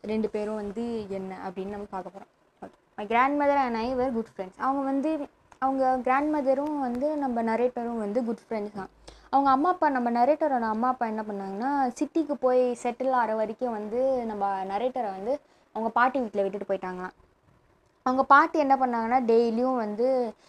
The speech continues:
அ, வ-, அ, தூக்கத்துல இருந்து எழு-, எழு-, எழு-, தூக்கத்துல இருந்து த-, எழுப்பிட்டு, என்னப்பா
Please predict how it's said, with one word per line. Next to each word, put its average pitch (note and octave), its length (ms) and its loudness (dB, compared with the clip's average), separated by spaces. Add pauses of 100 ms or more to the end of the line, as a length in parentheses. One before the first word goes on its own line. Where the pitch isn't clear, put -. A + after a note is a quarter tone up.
(320)
அ, G#3+ 240 2
வ-, G3 680 -2 (340)
அ, G3 220 -8 (140)
தூக்கத்துல C4 340 0
இருந்து G#3+ 480 0
எழு-, G#3+ 280 -6
எழு-, G#3+ 340 -2 (220)
எழு-, A3 320 -4 (1800)
தூக்கத்துல C#4+ 640 0
இருந்து G3+ 880 -4 (140)
த-, G#3 460 0
எழுப்பிட்டு, C4 720 4 (1600)
என்னப்பா G#3+ 400 -18